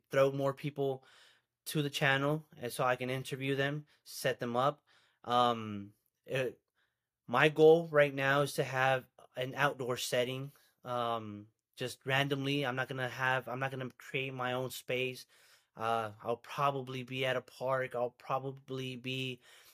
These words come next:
um, somewhere more public to bring you a little bit more of a real life, uh, feeling to it. But all that to say,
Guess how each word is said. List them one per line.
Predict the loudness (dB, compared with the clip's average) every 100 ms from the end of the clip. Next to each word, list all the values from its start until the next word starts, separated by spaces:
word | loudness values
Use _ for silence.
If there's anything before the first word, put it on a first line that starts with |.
| _ -2
um, | 2 2 0
somewhere | -2 0 2 2 0 0 -2 -4
more | -2 -2
public | -2 -2 -2 -4 -8 -16 -20 _ _ -6
to | 0
bring | 4 4
you | 4 4
a |
little | 4 2
bit | 2 -2
more | 0 0
of | 0
a | 0
real | 0 0
life, | 4 4 4 0 -14 -12 -4
uh, | -2 -2 -6 -8
feeling | -4 -4 -8 -10
to | -8
it. | -8 -12 _ -20 _ _ 0
But | 6 6 6 -2 _ _ _ _ -8
all | 0 4
that | 6 4 2 -6
to | -6
say, | 2 6 6 4 -2